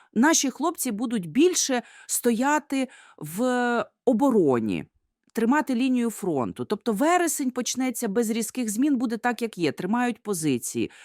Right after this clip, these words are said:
Друга карта — дурень, а тут уже знак нового. Але то нове ще таке, знаєш, несміле, як перший крок у невідоме.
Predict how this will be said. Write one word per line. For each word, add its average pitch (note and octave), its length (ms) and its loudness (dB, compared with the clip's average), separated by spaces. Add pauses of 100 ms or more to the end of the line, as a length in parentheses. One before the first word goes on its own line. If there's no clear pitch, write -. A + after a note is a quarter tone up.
(180)
Друга D4 420 4
карта — A#3 360 -4
дурень, F#3+ 520 2 (360)
а F#3+ 80 4
тут D#4+ 240 2
уже B3+ 220 0
знак B3 380 0
нового. D3 580 0 (280)
Але B3 240 4
то E4+ 200 2
нове D4+ 400 2
ще D#4 180 -4
таке, C#4 340 -6
знаєш, B3+ 380 -2
несміле, C4+ 680 2 (240)
як A3+ 300 0
перший C#4+ 420 -2
крок C#4 380 -2
у C4 60 -2
невідоме. G#3+ 800 2